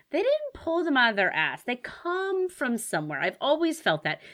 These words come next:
Maybe it's not, like, a universal truth for the rest of forever, but it came from somewhere.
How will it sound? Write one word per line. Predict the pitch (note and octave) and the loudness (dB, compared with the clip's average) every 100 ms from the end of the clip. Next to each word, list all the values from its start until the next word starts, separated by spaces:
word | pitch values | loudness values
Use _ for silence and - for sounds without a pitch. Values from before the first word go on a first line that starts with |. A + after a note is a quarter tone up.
| - | -4
Maybe | A3 D#4 G#4 | 2 6 6
it's | A#4+ - | 4 2
not, | F4+ | 4
like, | D#4+ | 4
a | A#3 | 4
universal | F3+ G3+ A#3 A3 A#3 A3+ G3 | 2 4 4 6 6 4 -2
truth | - G3+ G3 D4 - | 0 4 4 4 2
for | G3+ | 2
the | F#3+ | 4
rest | F3+ E3+ - | 4 2 0
of | A#3 | -4
forever, | - F#3 E3+ F3+ C4 F#4+ - - - _ | 0 2 4 6 8 8 6 -12 -20 _
but | D#4 G4+ | 2 2
it | - | 0
came | - F#4+ A4 A#4+ | 0 2 2 0
from | G#4 C#4+ | 0 0
somewhere. | - C#3+ C#3+ - G#1 | -2 -8 -8 -14 -16